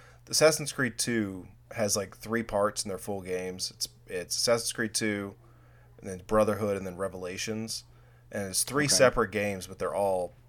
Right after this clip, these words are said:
Speaker 1: like, a part of the same story, basically.
Speaker 2: Gotcha.
Speaker 1: Um, but Brotherhood's, like, my favorite,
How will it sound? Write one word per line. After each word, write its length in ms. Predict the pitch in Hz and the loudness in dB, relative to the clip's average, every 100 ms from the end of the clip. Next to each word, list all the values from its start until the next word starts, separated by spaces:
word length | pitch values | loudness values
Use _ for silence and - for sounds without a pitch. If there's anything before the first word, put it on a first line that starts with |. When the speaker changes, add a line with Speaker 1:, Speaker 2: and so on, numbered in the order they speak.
| - | -8
Speaker 1:
like, 240 | 104 92 - | -6 -6 -10
a 40 | 101 | -6
part 200 | 110 101 | -2 -2
of 60 | |
the 60 | 90 | 0
same 560 | - 98 95 92 90 87 | 0 0 -4 -8 -12 -6
story, 540 | - 113 92 95 107 107 - - - | -4 -2 -2 -4 -4 -10 -20 -20 -8
basically. 440 | 101 98 110 113 107 | -4 -4 -4 -4 -2
Speaker 2:
Gotcha. 300 | 95 101 101 - - - - - | -2 -2 -8 -10 -20 -20 -16 -6
Speaker 1:
Um, 340 | 98 85 73 - - | -4 -4 -10 -10 -2
but 160 | 104 | 2
Brotherhood's, 420 | 120 127 113 107 | 8 8 8 0
like, 160 | 92 87 | -4 -4
my 120 | 90 | -6
favorite, 420 | 92 85 82 78 | -6 -8 -10 -12